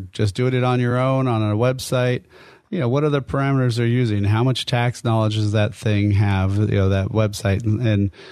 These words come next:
what kind of other experiences are they, they relating to you? Because of lots of times people, you know, th-, they, it's, it's more about experience, I find, than it is about the raw numbers, right? So there's a lot more reality behind the math,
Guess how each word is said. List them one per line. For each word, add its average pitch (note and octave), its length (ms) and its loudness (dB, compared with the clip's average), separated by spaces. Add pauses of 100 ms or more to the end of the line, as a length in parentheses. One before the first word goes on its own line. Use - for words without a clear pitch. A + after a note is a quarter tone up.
(260)
what B2+ 120 -2
kind C3+ 160 -2
of A#2+ 80 -2
other A#2+ 220 0
experiences C3 640 -2
are A2+ 120 0
they, A2 220 0 (260)
they A2 160 0
relating B2+ 580 0
to - 140 -4
you? G#2 160 2
Because A2+ 340 -2
of A2 120 0
lots A#2 280 0
of - 60 -14
times B2+ 200 0
people, D3 380 0 (800)
you C4+ 60 -4
know, - 200 -2
th-, C#3+ 300 -4
they, C3 200 2
it's, C3+ 300 -2
it's C3+ 220 -4
more D3 140 0
about B2 320 -2
experience, C3 520 -2
I G#2+ 100 0
find, G#2 420 0
than G#2+ 160 2
it G#2 120 0
is G#2+ 200 2
about G2+ 380 0
the A2 100 -4
raw A2 180 0
numbers, G#2+ 580 -2
right? G#2+ 320 2
So A#2 440 0 (360)
there's A#2 320 0
a B2+ 60 0
lot C3+ 180 0
more B2 280 0
reality A#2 540 0
behind A2 360 2
the G2 80 -2
math, G2+ 580 -2